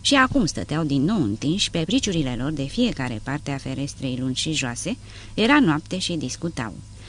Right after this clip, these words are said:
Jivago îi povestea lui Gordon cum îl văzuse odată pe țar pe front. Era întâia primăvară pe care o petrecuse Iura în armată.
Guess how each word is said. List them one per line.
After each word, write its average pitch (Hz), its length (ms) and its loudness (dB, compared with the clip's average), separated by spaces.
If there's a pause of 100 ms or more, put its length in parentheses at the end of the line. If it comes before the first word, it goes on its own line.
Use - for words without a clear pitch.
(140)
Jivago 208 600 4
îi 214 140 2
povestea 190 480 0
lui 160 180 2
Gordon 131 340 0
cum 156 160 2
îl 151 120 6
văzuse 147 400 0
odată 139 380 -2
pe 110 140 -6
țar 147 280 -2
pe 131 80 -4
front. 127 540 -4 (460)
Era 202 200 2
întâia 240 420 2
primăvară 160 500 2
pe 135 180 -4
care 151 160 0
o 143 40 0
petrecuse 131 580 -4
Iura 131 420 -2
în 120 80 -4
armată. 113 520 -4